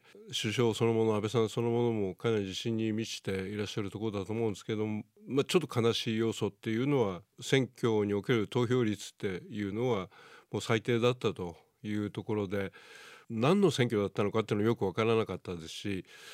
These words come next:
やはり投票率が低くなった中で、その与党っていうのが有利だったっていうところも一つあったわけですね。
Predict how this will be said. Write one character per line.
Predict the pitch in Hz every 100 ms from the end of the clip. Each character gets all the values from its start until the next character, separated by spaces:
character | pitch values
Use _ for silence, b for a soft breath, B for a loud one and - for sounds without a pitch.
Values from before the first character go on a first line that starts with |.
| B B
や | -
は |
り | 117
投 | - 139
票 | 151
率 | 135 123
が | 107
低 | - -
く | - 113 113
な | 120
っ | 113
た | - 107
中 | 107 104 101
で、 | 127 123 95 - _
そ | - 107
の | 104
与 | 120
党 | 120 110 92
っ | 92 _ -
て |
い | 104 98
う | 110
の | 139
が | 135 92 82 -
有 | 113 120
利 | 104
だ | 104
っ |
た | - 110
っ | - _
て | 110
い | 98
う | 98
と | 98
こ | 107
ろ | 98
も | 95
一 | - 104
つ | - 90 85 -
あ |
っ | 117
た | -
わ | 92
け | 87
で | 92
す | - 131
ね。 | 123